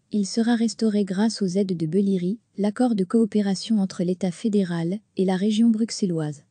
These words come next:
Le bois de la Cambre, avec le parc de Bruxelles, c'est le lieu de toutes les festivités. Cela va des vingt kilomètres,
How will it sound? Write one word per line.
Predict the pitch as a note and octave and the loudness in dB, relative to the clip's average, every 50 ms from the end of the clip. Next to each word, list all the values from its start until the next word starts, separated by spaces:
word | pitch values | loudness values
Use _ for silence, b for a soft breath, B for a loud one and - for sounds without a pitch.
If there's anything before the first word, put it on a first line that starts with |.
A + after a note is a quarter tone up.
| _ _ _ _ _ _ _ | _ _ _ _ _ _ _
Le | - F#3 F3+ | -2 0 0
bois | F3+ G3 A3+ B3 A3+ | 2 2 2 4 4
de | A3+ | 4
la | G3+ G3 F#3 | 2 2 0
Cambre, | F3+ - G3 F#3+ F#3+ G3 G3+ A3 A#3+ - _ _ - | -2 -2 0 0 2 0 0 -2 -6 -8 _ _ -4
avec | G3+ F#3+ G3 G3 - | -2 -2 -2 -2 -2
le | G3 F#3 | -4 -4
parc | F3+ A#3 A#3+ A3+ - - F#3+ | 0 0 -2 0 -2 -2 -2
de | E3+ E3 | -2 -2
Bruxelles, | D#3+ E3+ G3 G3 - - - - F#3 F3+ F#3 G3+ A3+ - _ _ | -2 -2 -4 -4 -4 -6 -4 -2 -2 0 0 -2 -4 -8 _ _
c'est | - - - G#3+ | -8 -2 0 2
le | G3 G3+ | 2 2
lieu | G3+ G3+ A#3+ B3+ | 4 4 4 4
de | A3 G#3+ | 4 2
toutes | F#3 - C4 C4 - | 0 0 -4 -4 -2
les | A3+ G#3 | -2 -2
festivités. | - A3 G#3 - - G#3+ F#3+ F3+ D#3+ _ - D#3+ D3 D3 - _ _ _ _ _ _ _ | -2 -2 -6 -4 -4 -4 -4 -4 -6 _ -8 -8 -8 -8 -10 _ _ _ _ _ _ _
Cela | - - - G#3+ G#3 G3+ | -8 -2 0 2 2 2
va | F#3+ G3 A3 G#3 | 2 2 2 2
des | G3 F#3+ | 2 2
vingt | E3+ F#3+ G#3 G3+ | 2 2 0 0
kilomètres, | - A3 G3+ G3 F#3 F3+ F3+ G3 - - - - | 0 0 2 2 2 2 0 -2 -6 -10 -20 -20